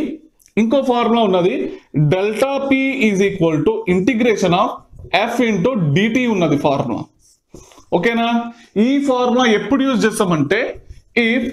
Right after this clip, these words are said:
F is variable, ఓకేనా? F అనేది Variable అయితే,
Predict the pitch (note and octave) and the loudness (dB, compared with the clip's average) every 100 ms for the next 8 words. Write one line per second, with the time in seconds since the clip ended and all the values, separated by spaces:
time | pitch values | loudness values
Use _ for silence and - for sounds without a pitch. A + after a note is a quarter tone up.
0 | - - - - G3+ C#4 D#4+ - - - | -12 -18 -8 -2 0 0 -4 -8 -12 -14
1 | - G#3 G3+ A3+ - C3 C#3+ F#3+ A3+ G#3+ | -4 0 0 0 0 0 2 2 0 0
2 | D#3 D#3+ F#3 F#3 F3+ C#3+ B2+ - _ _ | 2 2 2 2 2 0 -2 -6 _ _
3 | _ _ - - - - - - - E3+ | _ _ -18 -16 -18 -20 -20 -20 -6 -2
4 | A3 A3 F3+ - F3+ A3 G#3+ G#3 C#4 F#4+ | 0 0 -2 0 0 0 0 0 0 -2
5 | - - - C#3 F3+ G3+ A#3 A3 A3+ G3+ | -8 -20 -2 2 2 2 2 2 2 0
6 | F#3 | 0